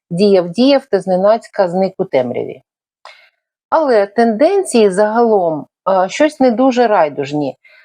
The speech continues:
В інших постачальників місячні ціни у серпні коливаються від восьми гривень сорока шести копійок аж до двадцяти семи гривень за кубометр. І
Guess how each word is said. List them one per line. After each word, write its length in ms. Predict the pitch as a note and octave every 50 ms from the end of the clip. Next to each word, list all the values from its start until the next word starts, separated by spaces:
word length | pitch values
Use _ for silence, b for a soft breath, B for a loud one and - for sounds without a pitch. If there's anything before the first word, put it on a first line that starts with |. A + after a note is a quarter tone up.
| b _ _ -
В 100 | A3+ A#3+
інших 240 | A3 - - F#3+ - -
постачальників 960 | G3+ F#3+ - - G#3 G#3 - C4 C#4 D#4 D#4 D4 C4 - - G3 F3 - - -
місячні 680 | G3 G#3+ A3+ G#3 F3 - F3+ E3 - - F#3+ F#3 F3 - -
ціни 400 | - F#3 E3+ F3+ F#3+ G#3+ B3+ -
у 140 | - F#3+
серпні 500 | F3 - - F3 F3 F3 F3 - B3 B3
коливаються 800 | A#3+ - A#3 A3 G#3+ G#3 F#3+ G3+ F#3 F3 D#3+ D#3+ - - - E3+
від 180 | F3+ F#3+ E3 F3+
восьми 400 | F#3 A3 G#3+ - - G3+ F3+ E3
гривень 400 | - F#3 F3+ E3 D#3 D3 D3 D3
сорока 360 | - - D#3+ D#3 - D#3+ D#3
шести 380 | - F#3 - - - F3+ E3+ -
копійок 420 | F3+ F3 - - C4+ D4 D#4 D#4 D#4 B B B B B B B _ _ -
аж 280 | G#3+ A3 C4 C4 B3 G#3+
до 160 | F#3 G3+ G3
двадцяти 600 | F3+ F#3 G3 G#3 G#3 - - G#3+ G#3+ - G3+ F3+
семи 440 | - - - G3+ G3 F#3+ F3 D#3 C#3+ B2 E3
гривень 420 | F3 F#3+ G3+ G#3+ C4 C4 B3 G3
за 180 | - F3 F3+ F3+
кубометр. 580 | - - F3 F3 E3 D3+ C#3 - - _ - - _ _ _ _ b b b b b b b b b _ _ -
І 100 | A3+